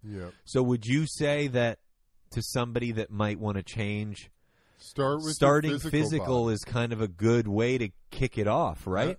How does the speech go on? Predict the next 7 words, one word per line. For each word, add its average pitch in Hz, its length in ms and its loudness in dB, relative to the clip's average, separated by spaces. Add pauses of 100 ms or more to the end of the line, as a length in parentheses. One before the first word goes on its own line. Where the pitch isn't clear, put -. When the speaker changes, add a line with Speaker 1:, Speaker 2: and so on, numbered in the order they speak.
Speaker 1:
A-, 104 60 -14
absolutely. 107 800 -10
Get 120 260 -10
your 151 80 -6
physical 139 520 -8
body 117 360 -6
moving, 117 520 -10